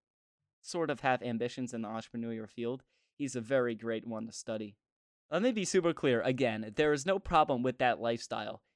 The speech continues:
Even if you live a sort of, like, Epicurean type of life where you optimize for the moment, you have no job, no experience, you play Xbox, you smoke weed, you party, you do all this type of stuff, there's seriously nothing wrong with that, okay? I'm not trying to dump on that lifestyle, not at all.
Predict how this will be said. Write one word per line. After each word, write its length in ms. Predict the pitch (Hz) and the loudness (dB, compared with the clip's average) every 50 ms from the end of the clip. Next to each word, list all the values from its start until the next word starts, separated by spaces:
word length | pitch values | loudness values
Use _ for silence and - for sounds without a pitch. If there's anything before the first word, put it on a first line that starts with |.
| _ _ | _ _
Even 320 | 175 196 233 226 254 226 190 | -4 -2 2 2 2 2 2
if 200 | 190 180 - - | 0 -4 -6 -6
you 160 | 180 175 143 | -6 -6 -4
live 460 | 117 120 147 160 147 131 120 107 104 - | 0 4 6 8 8 8 6 2 -2 -6
a 80 | 131 | -8
sort 260 | 127 - 160 139 127 | -4 -4 -2 -2 -2
of, 120 | 123 117 127 | -2 -2 -2
like, 160 | 123 117 - | -2 -2 -2
Epicurean 540 | 139 135 - 139 - - 151 143 135 127 117 | -6 -8 -8 -10 -10 -8 -6 -6 -6 -6 -6
type 220 | - - 123 110 113 | -8 -8 -10 -10 -10
of 100 | 98 117 | -8 -4
life 240 | 120 113 110 107 | -4 -4 -4 -4
where 100 | - 120 | -6 -4
you 120 | 117 117 113 | -4 -2 -2
optimize 400 | 143 143 - 160 139 131 127 - | -2 -2 -2 -2 -2 -2 -2 -4
for 100 | - 123 | -6 -8
the 80 | 120 | -6
moment, 400 | 113 110 110 107 107 110 110 107 - _ _ _ _ _ | -6 -6 -6 -6 -6 -8 -8 -10 -14 _ _ _ _ _
you 80 | - 151 | 0 0
have 80 | 147 139 | 2 2
no 160 | 147 139 123 | 2 0 0
job, 360 | 110 123 120 117 113 117 113 | 0 0 2 2 2 2 0
no 140 | 120 123 120 | 0 -2 -2
experience, 580 | 120 - - 131 120 117 113 113 113 110 - | -4 -6 -6 -6 -4 -4 -4 -4 -6 -8 -10
you 60 | - 104 | -10 -8
play 160 | 123 120 107 | -6 -6 -4
Xbox, 460 | 117 117 113 - - 123 117 113 - | -4 -6 -6 -6 -4 -4 -4 -4 -6
you 60 | - | -10
smoke 280 | - - 123 117 110 - | -12 -10 -10 -10 -8 -6
weed, 260 | 120 117 117 113 107 | -6 -4 -4 -4 -6
you 60 | 110 | -8
party, 540 | - - 123 117 117 113 110 117 113 110 - _ _ _ _ - | -8 -4 -2 0 0 0 -2 -4 -6 -8 -10 _ _ _ _ -10
you 80 | 131 | -8
do 260 | 120 117 143 143 131 127 | -4 -2 0 0 0 2
all 240 | - 165 160 151 | 6 6 6 6
this 160 | 143 147 - - | 6 2 0 -2
type 160 | 156 143 123 | -2 -2 -2
of 80 | 120 | -4
stuff, 200 | - - 151 147 - _ _ _ _ - | -4 -4 -4 -4 -6 _ _ _ _ -2
there's 180 | 180 180 - | 0 0 0
seriously 480 | - - 202 208 208 208 - - 156 139 | -2 -2 0 2 2 2 0 0 0 0
nothing 300 | 135 143 135 - 120 110 | 0 0 0 0 -2 -2
wrong 180 | 113 117 113 | -2 -4 -4
with 120 | 110 104 - | -6 -6 -8
that, 200 | 123 104 - - | -10 -8 -6 -6
okay? 240 | 120 - 135 120 107 | -6 -6 -4 -2 -2
I'm 140 | 110 131 | -2 0
not 220 | 147 160 165 160 120 - _ _ _ | 0 0 -2 -2 -6 -10 _ _ _
trying 280 | - - 156 143 139 139 | -6 -4 -2 0 0 0
to 140 | 127 110 107 - _ _ - | -2 -4 -6 -10 _ _ 0
dump 320 | 131 123 117 110 - - | 2 2 2 0 -4 -4
on 220 | - 117 113 113 | -4 -4 -2 -2
that 240 | 113 110 117 127 - _ _ _ _ - | -4 -4 -6 -8 -10 _ _ _ _ -6
lifestyle, 640 | 120 117 117 120 113 - - 110 107 104 101 104 104 _ _ _ _ - | -2 0 0 0 -2 -4 -8 -8 -6 -6 -6 -8 -10 _ _ _ _ -2
not 320 | 127 131 135 143 143 - | 0 2 2 2 2 0
at 200 | - 135 131 - - | 0 -2 -2 -2 0
all. 400 | - 127 127 127 117 104 - - | 2 6 6 6 6 4 2 -4